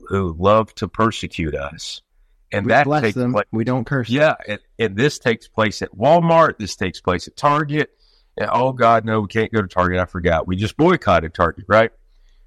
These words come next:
Speaker 1: Uh, I didn't. I like Target. Um, Target's the only place where you can get those new goldfish, by the way. I don't know if you've had 'em, man. Oyster Bay flavor. Dear
Speaker 2: Oyster Bay.
Speaker 1: God in heaven. Yeah.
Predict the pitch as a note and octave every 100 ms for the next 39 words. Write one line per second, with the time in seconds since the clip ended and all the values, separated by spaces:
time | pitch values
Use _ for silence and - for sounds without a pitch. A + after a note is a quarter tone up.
0 | - E2+ - A2 A#2+ F#2 E2 - D#2+ -
1 | E2+ G2+ F2+ D#2+ - D2 C#2+ - _ -
2 | _ _ - D#2+ D#2 - _ - B2 B2+
3 | G#2+ A2+ G#2 - G#2 G2 - F#2 F#2 F#2+
4 | F#2 F2+ E2+ F#2 E2 F#2 E2 F2+ F2 -
5 | D2+ - E2 D2+ D2+ C#2 _ F2+ F#2 F#2
6 | E2+ F2+ D#2 E2 D#2+ D#2 D2+ D2+ D2 -
7 | F#2+ F#2+ - F2+ F2+ F2+ F#2 - G2 G2+
8 | G2 F#2+ _ _ G2+ E2 - D#3 C3 B2+
9 | A#2 D#2+ - D#2 D2 E2 D2+ D#2 - D#2+
10 | D#2